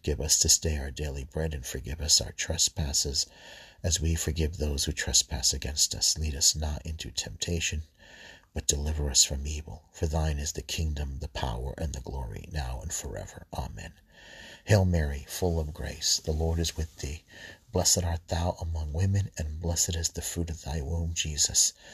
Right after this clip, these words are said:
Holy Mary, Mother of God, pray for us sinners, now at the hour of our death. Amen. Hail Mary, full of grace, the Lord is with thee. Blessed art thou among women, and blessed is the fruit of thy womb, Jesus.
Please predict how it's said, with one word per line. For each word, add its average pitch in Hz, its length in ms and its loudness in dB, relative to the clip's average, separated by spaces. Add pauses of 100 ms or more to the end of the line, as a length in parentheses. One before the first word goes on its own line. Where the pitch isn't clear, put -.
(280)
Holy 87 340 2
Mary, 82 480 0
Mother 80 320 0
of 73 180 -6
God, 98 420 2 (220)
pray 82 160 0
for - 240 -2
us - 140 2
sinners, 90 560 4 (560)
now 90 360 4
at - 60 -8
the 90 140 2
hour 85 220 4
of 80 120 -2
our 80 120 -4
death. 80 560 0 (100)
Amen. - 380 -4 (920)
Hail 90 220 4
Mary, 85 360 4
full 85 300 0
of 80 140 -6
grace, 76 380 0
the - 100 -8
Lord 85 260 2
is 85 140 4
with 87 220 2
thee. 90 320 2 (160)
Blessed 82 300 4
art 85 220 0
thou 85 260 2
among 78 340 2
women, 90 400 4
and 78 220 -2
blessed 80 340 0
is 80 200 -2
the - 120 -8
fruit - 280 -2
of 82 140 -6
thy 69 240 -4
womb, 80 320 0
Jesus. - 600 2